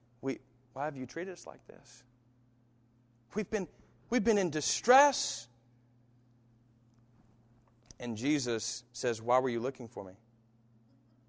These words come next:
Another translation will say, "Why did you need to search for me?" <laughs>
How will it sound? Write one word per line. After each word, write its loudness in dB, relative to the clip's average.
Another -2
translation -4
will -4
say, -2
"Why 0
did -4
you -8
need -6
to -10
search -8
for -12
me?" -12
<laughs> -16